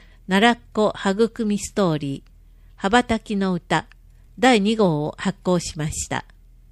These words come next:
乳幼児期の子供への関わり方などを示した羽ばたく奈良をよりわかりやすく伝えるため、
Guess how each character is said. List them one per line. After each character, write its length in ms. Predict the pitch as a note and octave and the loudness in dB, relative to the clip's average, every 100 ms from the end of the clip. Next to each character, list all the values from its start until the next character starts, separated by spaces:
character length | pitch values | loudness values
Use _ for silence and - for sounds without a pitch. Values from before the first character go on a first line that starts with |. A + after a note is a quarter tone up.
| - - - - - - - - - - - | -20 -20 -20 -20 -20 -20 -20 -20 -20 -20 -12
乳 220 | G#3+ C4+ C#4+ | -2 0 2
幼 180 | C#4 | 2
児 140 | C4+ C4+ | 0 -4
期 160 | - | -4
の 220 | F#3+ E3+ D3+ | -4 -4 -4
子 180 | - | -2
供 260 | F#3+ G#3+ G#3 | 0 2 2
へ 120 | G#3 | 2
の 160 | F#3+ D#3 - | 0 -2 -4
関 300 | A3 G3+ B3 | -4 2 4
わ 100 | A#3+ | 4
り 100 | A#3 | 2
方 280 | A#3 A3 G#3 | 0 2 2
な 160 | G#3 | 2
ど 100 | F#3 | 2
を 80 | C#3+ | 2
示 320 | - E3+ E3 | 0 -4 -4
し 180 | D#3+ - | -4 -4
た 220 | C#3+ E3+ - - - | -4 -4 -8 -20 -8
羽 160 | G#3+ | 0
ば 160 | A3+ C4 | 4 4
た 140 | B3 | 2
く 140 | - F3 | -2 -2
奈 300 | F3+ F#3 E3 | 0 2 0
良 60 | |
を 200 | D3+ - - | 0 -4 -4
よ 160 | A#3 B3+ | 0 2
り 220 | G3 - | 0 -2
わ 140 | G3 F#3+ | -2 -2
か 180 | A3+ | 0
り 80 | A#3+ | 0
や 120 | A#3 A#3 | 0 0
す 120 | - | -6
く 280 | - E3 - | -6 -4 -4
伝 300 | - - F#3 | -6 0 0
え 20 | |
る 140 | E3+ E3 | 0 -2
た 140 | E3 | -4
め、 240 | D#3 D#3+ | -4 -6